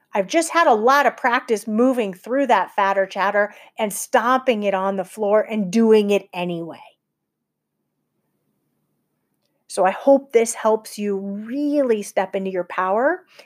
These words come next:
and break free from your fatter chatter. Listen, if you need help, just head to thin within dot com. There's free resources that I have for you.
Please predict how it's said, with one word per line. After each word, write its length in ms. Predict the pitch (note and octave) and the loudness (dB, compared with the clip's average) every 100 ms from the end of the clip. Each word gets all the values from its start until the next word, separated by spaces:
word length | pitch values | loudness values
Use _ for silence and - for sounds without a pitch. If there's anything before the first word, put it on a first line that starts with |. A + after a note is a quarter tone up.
| _ | _
and 160 | A3 F#3+ | -6 -4
break 380 | G#3 G#3+ A3+ - | 0 2 0 -6
free 440 | - - C4+ C4+ | -10 -2 0 0
from 360 | C4+ A3 G3+ G3+ | 0 -2 0 0
your 160 | G#3 | -2
fatter 400 | - G3+ G#3+ G#3 | 0 2 2 0
chatter. 480 | G#3 F#3 D#3 B2+ - - - - - - - | -2 -2 0 -2 -6 -14 -20 -20 -20 -2 2
Listen, 460 | D4+ - G#3 E3 - | 4 4 0 0 -8
if 160 | A3 | -10
you 220 | A3 C#4+ | 2 4
need 200 | E4 E4 | 6 4
help, 460 | C4+ - F4+ G3+ - _ _ _ | 2 2 2 2 -4 _ _ _
just 220 | A#3 A#3+ | -6 -4
head 240 | - C#4 A#3+ | 2 2 2
to 80 | A#3+ | -2
thin 320 | - A#3+ B3+ | 0 0 0
within 340 | B3+ B3+ A#3+ | 0 0 0
dot 300 | A#3+ A3 - | 0 -2 -4
com. 440 | - A3+ A#3+ D#4+ F#4 - - - - | -6 -2 -2 -2 -4 -16 -20 -6 0
There's 280 | E4+ E4+ - _ | 2 2 -4 _
free 320 | - F4+ G4 F#4 | -6 2 2 2
resources 760 | C4+ F4+ G#4+ G4 E4+ D#4+ C4+ | 0 -2 -2 -2 -2 -4 -2
that 140 | B3+ B3+ | 0 0
I 100 | C4 | 0
have 280 | C4 C#4+ | 0 0
for 140 | - D4 | 0 -6
you. 360 | A3 F#3+ - | -2 -2 -2